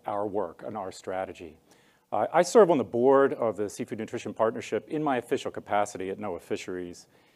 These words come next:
and that's because of this very close complementarity between what this organization is designed to do and our core mission. Uh, our core mission really centers on the sustainability of the U S seafood sector, on our harvesters, on our farmers,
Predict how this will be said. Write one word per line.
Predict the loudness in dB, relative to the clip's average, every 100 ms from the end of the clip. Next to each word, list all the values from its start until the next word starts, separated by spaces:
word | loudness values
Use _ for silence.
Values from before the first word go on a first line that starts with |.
| _ -6
and | 0
that's | 0 0
because | -4 -2 -2 -2
of | -4
this | -6
very | 0 2 2
close | 0 -4 -6
complementarity | -6 -10 -8 -12 -8 -4 -4 -4 -8
between | -14 -12 -10 -10 -4
what | -2 -2
this | -4 -4
organization | -4 -6 -8 -10 -10 -16
is |
designed | -16 -14 -12 -12
to | -16
do | -16 -12 -12 -14 _ _
and | -12 -10
our | -10
core | -10 -12
mission. | -10 -12 -14 -20 -20 _ _ _ _
Uh, | -2 4
our | 4
core | 6 6
mission | 6 2 0
really | 0 0
centers | -2 -6 -6 -4 -4 -6
on | -6 -6 -8
the | -10
sustainability | -12 -6 -4 -2 -2 -2 -2 -6 -10 -14 _ _ _
of | -4 -2
the | -4
U | -4 -4
S | -4
seafood | -10 -12 -14
sector, | -8 -10 -10 -18 -18 _ _ _ -8
on | -6
our | 0
harvesters, | 2 4 2 0 0 0 -2
on | -8 -10
our | -10
farmers, | -2 -2 0 0 0 -2 -8